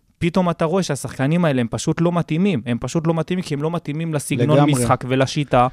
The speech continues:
Speaker 1: והכל הפוך,
Speaker 2: אני אמרתי לך,
Speaker 1: זה
Speaker 2: אבל
Speaker 1: מה
Speaker 2: שם לא
Speaker 1: שקורה,
Speaker 2: מפריע לי,
Speaker 1: הכל
Speaker 2: מפריע לי
Speaker 1: הפוך.
Speaker 2: בצ'לסי, שגם אין מלחמה, אתה רואה ששחקנים פשוט לא אכפת להם, והם שוכרים שמאחורי המועדון הזה יש גם אוהדים שמגיעים ותומכים, ופשוט זה, זה מביך, כאילו,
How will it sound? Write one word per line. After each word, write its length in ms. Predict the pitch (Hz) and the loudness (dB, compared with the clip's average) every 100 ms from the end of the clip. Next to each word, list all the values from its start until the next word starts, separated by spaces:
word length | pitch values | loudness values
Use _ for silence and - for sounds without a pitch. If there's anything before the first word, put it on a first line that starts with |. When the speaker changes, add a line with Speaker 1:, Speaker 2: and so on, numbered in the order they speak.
| - - _ | -4 -20 _
Speaker 1:
והכל 360 | 123 143 - 233 | -2 0 6 6
הפוך, 80 | 208 | 6
Speaker 2:
אני 160 | 185 202 | 4 4
אמרתי 260 | 214 226 | 4 2
לך, 60 | 240 | 2
Speaker 1:
זה 60 | 214 | 2
Speaker 2:
אבל 80 | 247 | 4
Speaker 1:
מה 60 | |
Speaker 2:
שם 120 | 226 | 4
לא 60 | 233 | 4
Speaker 1:
שקורה, 80 | 226 | 4
Speaker 2:
מפריע 280 | 202 214 226 | 4 6 6
לי, 80 | 196 | 8
Speaker 1:
הכל 100 | 214 | 6
Speaker 2:
מפריע 240 | 175 220 | 6 4
לי 80 | 190 | 4
Speaker 1:
הפוך. 100 | 180 | 2
Speaker 2:
בצ'לסי, 520 | 165 214 208 196 214 | 2 2 0 -2 -4
שגם 840 | 185 156 151 151 147 139 135 139 170 | 0 2 4 4 2 0 2 2 2
אין 100 | 196 | 2
מלחמה, 440 | 185 - 160 180 | 0 0 0 0
אתה 160 | 170 147 | 0 0
רואה 120 | 165 | 0
ששחקנים 520 | - - 151 165 175 | -2 -6 -2 0 0
פשוט 260 | 165 165 170 | -2 -2 0
לא 80 | |
אכפת 320 | 165 - 175 180 | 0 2 0 0
להם, 200 | 175 156 | 0 0
והם 100 | 127 | 0
שוכרים 380 | 143 143 160 | -2 -2 -2
שמאחורי 880 | 160 160 143 131 - 135 147 165 165 156 _ - _ _ _ - | 0 0 2 0 -2 -2 2 4 4 0 _ -20 _ _ _ -6
המועדון 1300 | 113 117 117 117 117 - - - 120 123 127 170 | -2 -2 -2 -2 -2 -6 -12 -8 -2 0 2 2
הזה 140 | 160 147 | 2 2
יש 140 | 143 | 2
גם 160 | 151 147 | 2 4
אוהדים 340 | 131 135 156 | 2 4 2
שמגיעים 500 | - 127 123 135 156 | 2 2 2 2 2
ותומכים, 480 | 143 131 120 165 170 151 | 2 0 -2 0 0 0
ופשוט 340 | 139 135 147 | -2 -4 -2
זה, 140 | 143 | 0
זה 140 | 135 131 | 2 4
מביך, 400 | 127 123 156 - | 4 4 2 0
כאילו, 600 | 143 135 127 127 127 123 | -2 0 0 0 0 -2